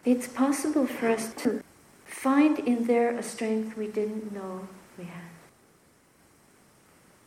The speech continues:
And that too is a result of being willing to face our fear or our ill will,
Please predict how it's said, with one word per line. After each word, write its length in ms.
And 200
that 340
too 420
is 100
a 80
result 580
of 140
being 240
willing 300
to 100
face 560
our 80
fear 480
or 360
our 260
ill 180
will, 460